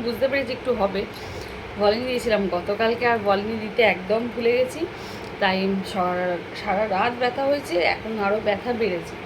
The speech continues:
ঘটনা হচ্ছে আমি পড়ে গেছি, আমি পড়ে গিয়ে ব্যথা পেয়েছি, আর কোনো কারণে না।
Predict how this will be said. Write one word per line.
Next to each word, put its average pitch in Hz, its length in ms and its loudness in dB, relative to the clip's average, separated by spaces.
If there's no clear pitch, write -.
ঘটনা 226 280 2
হচ্ছে 262 160 2
আমি 339 220 6
পড়ে 254 220 8
গেছি, 180 720 -4
আমি 233 240 2
পড়ে 233 260 4
গিয়ে 254 240 -4
ব্যথা 208 400 2
পেয়েছি, 170 340 -4
আর 202 280 4
কোনো 240 260 -4
কারণে 196 400 2
না। 175 140 -4